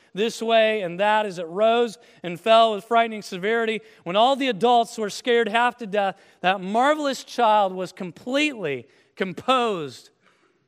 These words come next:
and unworried. The minister could hardly believe his eyes.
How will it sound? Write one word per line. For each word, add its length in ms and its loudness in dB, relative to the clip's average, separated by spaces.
and 180 -8
unworried. 720 -2
The 80 -6
minister 460 -4
could 160 -4
hardly 340 4
believe 260 -6
his 120 -8
eyes. 600 0